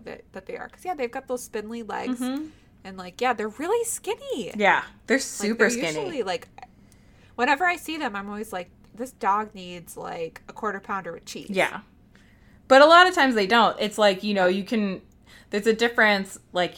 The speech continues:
Speaker 2: you know, you can see a dog's ribs, then you're like, "Okay, maybe." But, you know,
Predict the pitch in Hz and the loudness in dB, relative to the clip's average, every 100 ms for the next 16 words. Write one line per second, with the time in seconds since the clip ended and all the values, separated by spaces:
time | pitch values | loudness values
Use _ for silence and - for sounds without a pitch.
0 | _ - 170 170 165 160 196 - 214 190 | _ -10 -2 0 0 -6 -10 -4 -4 2
1 | 190 190 - - _ _ 180 202 202 220 | 4 4 -2 -18 _ _ -6 2 4 4
2 | 220 - 214 214 196 190 185 214 214 214 | 0 2 2 4 4 4 4 2 0 -2
3 | 190 180 170 170 160 185 175 - - - | 0 -2 -2 -6 0 0 2 -2 -14 -20
4 | - 208 185 170 165 | -12 -8 -4 -2 -4